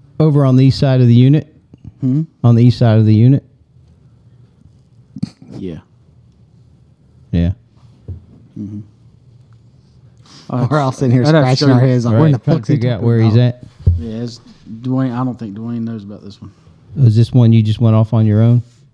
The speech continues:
Speaker 2: Nah, I've been looking at it.
Speaker 3: They don't tell me everything
Speaker 2: Then
Speaker 3: because they know I'm off work so much.
Speaker 2: Then after the season, I went, I went in there just kinda looking around.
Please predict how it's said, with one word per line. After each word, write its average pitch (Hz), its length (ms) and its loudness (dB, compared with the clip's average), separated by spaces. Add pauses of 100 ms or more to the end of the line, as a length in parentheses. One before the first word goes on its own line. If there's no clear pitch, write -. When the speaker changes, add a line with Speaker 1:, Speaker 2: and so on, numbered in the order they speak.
(840)
Speaker 2:
Nah, 254 440 -10
I've 143 80 -12
been 170 220 -8
looking 127 300 -8
at 123 180 -8
it. 127 240 -12
Speaker 3:
They 139 180 0
don't 147 200 0
tell 127 160 -2
me 117 200 0
everything 120 300 -2
Speaker 2:
Then 113 160 2
Speaker 3:
because 113 260 -2
they 117 80 0
know 113 180 2
I'm 107 140 0
off 107 200 -2
work 107 180 -2
so 104 120 -4
much. 101 320 -2
Speaker 2:
Then 139 160 -8
after 127 320 -8
the 113 120 -10
season, 120 440 -4
I 113 80 -10
went, 113 280 -14 (120)
I 120 120 -8
went 120 220 -8
in 110 60 -8
there 110 140 -8
just 104 160 -14
kinda 113 160 -10
looking 107 300 -14
around. 110 420 -12